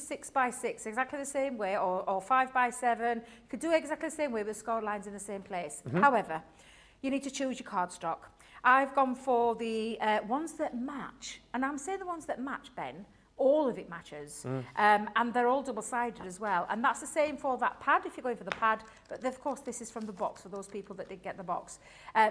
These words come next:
Speaker 1: so I've taken the lovely pumpkins that match my gorgeous Ben's jumper,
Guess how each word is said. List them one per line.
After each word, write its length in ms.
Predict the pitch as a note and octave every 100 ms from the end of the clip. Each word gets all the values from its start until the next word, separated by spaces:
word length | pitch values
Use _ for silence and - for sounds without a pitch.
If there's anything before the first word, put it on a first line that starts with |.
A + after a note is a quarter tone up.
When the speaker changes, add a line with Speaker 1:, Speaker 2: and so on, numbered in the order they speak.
| A3
Speaker 1:
so 140 | C#4
I've 80 | B3+
taken 480 | B3+ F#4 F#4 A#3+ A3 -
the 80 | A#3+
lovely 220 | C#4+ A4
pumpkins 600 | C#4+ A3 - C4 F#4 -
that 120 | - F3+
match 280 | E3+ - -
my 120 | F#3
gorgeous 300 | F#3 F3 F3
Ben's 300 | - D#3+ E3
jumper, 340 | - F3+ F#3